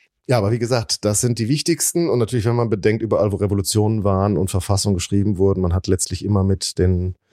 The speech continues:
Rechten der Einzelnen angefangen. Allerdings waren das in Frankreich Menschenrechte. In der Paulskirche spricht man nur eben von Grundrechten beziehungsweise Urrechten. Und es sind eben die Rechte, die die deutschen Staatsbürger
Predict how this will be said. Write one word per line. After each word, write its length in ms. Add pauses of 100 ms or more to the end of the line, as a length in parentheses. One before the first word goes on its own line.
(160)
Rechten 800 (140)
der 180
Einzelnen 920
angefangen. 800 (480)
Allerdings 340
waren 100
das 100
in 80
Frankreich 400
Menschenrechte. 800
In 100
der 80
Paulskirche 640
spricht 280
man 160
nur 240
eben 260
von 360
Grundrechten 800
beziehungsweise 420
Urrechten. 960 (120)
Und 100
es 100
sind 160
eben 180
die 100
Rechte, 500
die 120
die 160
deutschen 440
Staatsbürger 840